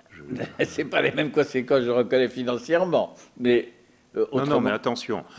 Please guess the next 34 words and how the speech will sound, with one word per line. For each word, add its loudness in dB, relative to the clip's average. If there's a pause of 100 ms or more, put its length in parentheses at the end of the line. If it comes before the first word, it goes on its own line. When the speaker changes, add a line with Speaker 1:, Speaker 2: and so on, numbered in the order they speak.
(180)
Speaker 1:
quand 0
vous 2
êtes 0
dans -4
une -8
autorité -6
administrative -12
indépendante, -10 (480)
qui -2
a 0
des -8
pouvoirs -8 (100)
décisionnels -8 (540)
et -4
des -2
pouvoirs -8
de -8 (120)
sanction. -10
Speaker 2:
Et -8
on -12
peut -6
penser -2
que -16
c'est -2
la 0
récompense, -8
oui. -8 (720)
Speaker 1:
Non, 0
Speaker 2:
Le 0
Speaker 1:
non, -4
Speaker 2:
service 2
Speaker 1:
non, -2
non. 0
Speaker 2:
rendu. -2